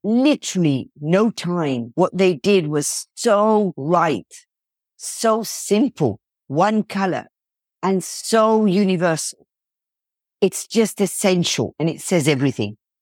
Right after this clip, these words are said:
And also, if I can add one more, maybe, the Barilla packaging has definitely made the brand really stand out as the beauty, the elegance of Italy, the simplicity,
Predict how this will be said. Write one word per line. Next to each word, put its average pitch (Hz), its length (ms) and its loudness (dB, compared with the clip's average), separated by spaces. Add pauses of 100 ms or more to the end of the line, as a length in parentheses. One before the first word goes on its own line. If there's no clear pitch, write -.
(1200)
And 262 380 4
also, 240 300 -2
if 196 120 -2
I 170 80 0
can 160 200 -8
add 190 200 0
one 175 300 0
more, 180 180 2
maybe, 185 460 0 (280)
the 165 80 -4
Barilla 180 460 2
packaging 160 680 -4
has 160 200 0
definitely 180 880 0 (240)
made 190 460 0
the 160 80 -2
brand 170 760 -2
really 240 760 2 (100)
stand 196 520 0
out 185 460 0
as 160 280 -2
the 160 100 -2
beauty, 165 640 0
the 143 160 -2
elegance 175 480 2
of 151 140 -2
Italy, 143 380 0 (420)
the 170 180 -2
simplicity, 175 800 -2